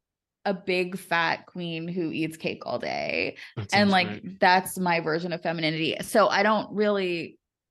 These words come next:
Speaker 1: I just don't really respond to that. But then I always, I do end up liking it. Like, I really,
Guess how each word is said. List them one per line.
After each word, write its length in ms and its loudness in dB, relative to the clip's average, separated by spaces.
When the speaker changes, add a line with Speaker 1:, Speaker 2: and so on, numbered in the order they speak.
Speaker 1:
I 80 0
just 140 -2
don't 120 0
really 180 2
respond 560 -2
to 500 -2
that. 340 2
But 120 4
then 140 4
I 100 4
always, 320 0
I 120 0
do 240 -4
end 180 -4
up 140 -2
liking 500 -4
it. 200 -8
Like, 260 0
I 100 6
really, 580 6